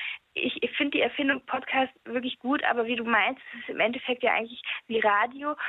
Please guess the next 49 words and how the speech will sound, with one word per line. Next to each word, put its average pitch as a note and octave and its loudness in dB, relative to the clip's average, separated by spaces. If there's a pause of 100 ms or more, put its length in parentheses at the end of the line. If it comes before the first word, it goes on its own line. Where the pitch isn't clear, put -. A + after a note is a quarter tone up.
(160)
Und A3 0
ich A#3 0
habe B3+ 2
irgendwie C#4 0
so C4+ -2
ein B3+ 2
bisschen C#4 -4
Angst, - 0
dass C4 0
das A#3+ 2
Radio B3+ 2
durch A#3 0
die A#3 -2
Menge B3 2
und A#3+ -4
Konsum A#3+ 0
an A#3 2
Podcasts C4 2
theoretisch B3 2
kaputt C4 0
gehen C#4 0
könnte, C#4 -2
weil A3+ 6
es A3+ -4
ist B3 -12
ja B3 2
ein A#3 0
bisschen C4 0
wie B3 0
mit A#3+ 0
Netflix B3 0
und A#3 -4
Co. C#4 2 (340)
Das, A#3 4 (420)
das - -6
Fernsehen B3 2
wird B3 2
wahrscheinlich A#3 2
nie A#3+ 2
aussterben, G#3 2
so G#3+ 0
wie G#3+ -4
Johannes A#3 2
vorhin A3+ 0
auch - 0
meinte. F#3+ 2
Aber, G3+ 4 (400)
ähm, A3 0
es G#3+ 0